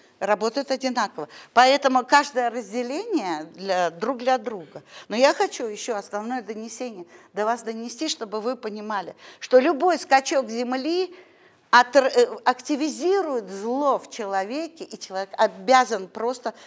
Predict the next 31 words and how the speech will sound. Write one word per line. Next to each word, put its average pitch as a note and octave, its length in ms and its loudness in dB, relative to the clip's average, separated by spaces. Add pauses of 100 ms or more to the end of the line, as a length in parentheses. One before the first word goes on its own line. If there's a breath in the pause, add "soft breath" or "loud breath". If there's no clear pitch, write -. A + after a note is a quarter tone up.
для A3 120 -4
того, B3 300 4
чтобы G#3+ 360 -6
выйти G#3 500 -8 (240 soft breath)
для G#3 180 -4
себя A3+ 420 -4
на F#3 220 -6
эволюцию, G#3+ 680 -4
да, G#3+ 260 -4 (220 loud breath)
для G3 160 -6
п-, - 180 -12
на G3 200 -2
реальное A3+ 420 4
просветление, A#3+ 720 -6
о G3+ 40 -4
котором C#4 480 0 (180 loud breath)
он D#4+ 380 0
говорит. D4 760 -4 (1600)
Но A#3 540 0 (260)
это B3+ 240 -4
не A3 160 -12
происходит. G3+ 800 -10 (320 loud breath)
Вот G#3+ 220 -4
это E4 200 -4
вот F#3+ 300 -8
сегодня A3 800 -6
задача G#3 680 -4 (340 loud breath)
всех - 320 -6
духовных G#3+ 540 -4
людей, G#3 400 -6
которые G#3+ 640 -10